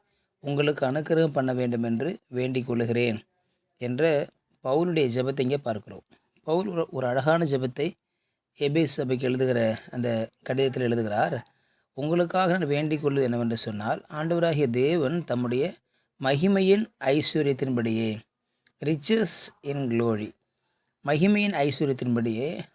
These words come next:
அவர் உங்களுக்கு தந்திருள வேண்டும் என்று சொல்லி வேண்டிக் கொள்ளுகிறேன்" என்று சொல்கிறார். மகிமையின் ஐசுவரியம். ஐசுவரியம் என்றால் வசதி, ஐசுவரியம் என்றால் முழுமை, ஐசுவரியம் என்றால் சந்தோஷத்தின் வெளிப்பாடு.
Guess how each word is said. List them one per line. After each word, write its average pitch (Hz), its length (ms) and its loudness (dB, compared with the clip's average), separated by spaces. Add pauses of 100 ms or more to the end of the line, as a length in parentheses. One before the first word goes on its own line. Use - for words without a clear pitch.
(100)
அவர் 147 240 2
உங்களுக்கு 143 680 -2 (460)
தந்திருள 160 420 2
வேண்டும் 139 300 2
என்று 123 180 0
சொல்லி 139 420 0 (360)
வேண்டிக் 143 340 0
கொள்ளுகிறேன்" 135 640 -2
என்று 123 200 -4
சொல்கிறார். 107 440 -2 (540)
மகிமையின் 180 760 2
ஐசுவரியம். 113 480 0 (440)
ஐசுவரியம் 143 440 -2
என்றால் 151 360 2 (460)
வசதி, 135 560 4 (380)
ஐசுவரியம் 143 440 4
என்றால் 139 500 0
முழுமை, 147 600 0 (640)
ஐசுவரியம் 143 440 2
என்றால் 139 380 0 (300)
சந்தோஷத்தின் 147 580 0
வெளிப்பாடு. 113 500 -2